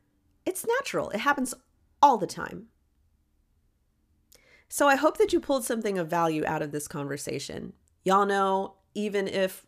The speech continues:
I personally am going through some challenges right now, R T A is going through some challenges, some real turnarounds, um, and,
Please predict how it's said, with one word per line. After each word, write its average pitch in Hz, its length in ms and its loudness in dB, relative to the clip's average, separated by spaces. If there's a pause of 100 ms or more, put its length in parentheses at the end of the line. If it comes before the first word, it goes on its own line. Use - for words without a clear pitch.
(120)
I 190 460 4
personally 190 680 -2
am 185 140 -4
going 180 300 -2
through 175 460 -4 (420)
some 165 160 -2
challenges 208 580 2
right 196 200 0
now, 185 640 -2 (680)
R 175 160 4
T 170 280 0
A 175 140 2
is 202 140 -2
going 190 260 -4
through 180 400 -2
some 151 220 -8
challenges, 170 720 -6
some 143 360 -6
real 185 420 2
turnarounds, 175 1040 -2 (460)
um, 156 480 2
and, 156 500 -2